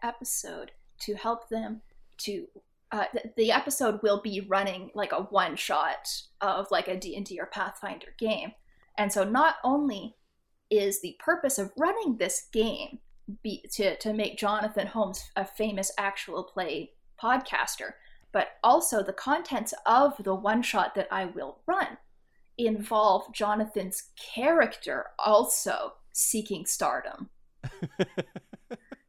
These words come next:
Speaker 1: And so there will be opportunities for James Stephanie and for Conrad to have their characters take actions to try to make Jonathan's character famous within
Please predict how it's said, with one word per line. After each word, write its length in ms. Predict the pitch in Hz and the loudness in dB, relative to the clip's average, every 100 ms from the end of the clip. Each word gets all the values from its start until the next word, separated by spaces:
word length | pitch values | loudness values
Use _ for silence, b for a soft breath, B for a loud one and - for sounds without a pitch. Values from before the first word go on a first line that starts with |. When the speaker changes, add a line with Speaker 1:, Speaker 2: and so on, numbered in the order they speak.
| - | 0
Speaker 1:
And 160 | 220 | 2
so 220 | 220 208 202 | 8 8 8
there 160 | 220 | 6
will 120 | 220 | 6
be 140 | 208 208 | 4 4
opportunities 1040 | 220 226 233 226 254 262 247 202 196 208 - - | 4 6 4 0 0 0 0 -4 -6 -4 -6 -6
for 400 | 208 190 180 156 - - - | -4 -2 -2 -4 -12 -14 -4
James 320 | 226 180 190 | -2 -2 -2
Stephanie 640 | - 247 247 226 196 202 - - | 4 4 4 -4 -4 -8 -12 -4
and 300 | 208 196 202 | 0 0 -2
for 300 | - 196 180 190 | -4 -2 -2 -4
Conrad 540 | - 262 339 - 117 - - b b b - | 0 2 2 2 -2 -6 -14 b b b -6
to 220 | 226 196 196 | 0 2 2
have 460 | 220 208 202 214 | 6 6 6 4
their 300 | 226 240 202 - - - | 2 4 4 0 -10 2
characters 1080 | 220 277 277 214 - 160 143 - - - - _ _ - | 4 6 6 2 -4 -4 -4 -4 -4 -6 -10 _ _ -8
take 320 | - 214 208 - | 0 0 2 6
actions 760 | 202 202 - 208 185 180 - - | 6 6 0 -2 -2 -6 -8 -6
to 200 | - 170 | -6 -6
try 340 | - 175 180 | 0 2 2
to 200 | 185 196 | 0 -4
make 320 | 202 190 - | 0 -2 -2
Jonathan's 640 | - 185 208 220 - 135 - | -4 0 0 -2 -8 -10 -10
character 600 | - 202 214 226 - 180 | -4 2 4 4 0 -6
famous 480 | - 185 175 196 - B B B | -4 -6 -4 -6 -8 B B B
within 800 | 208 214 208 - 226 226 220 | 4 4 4 4 2 4 0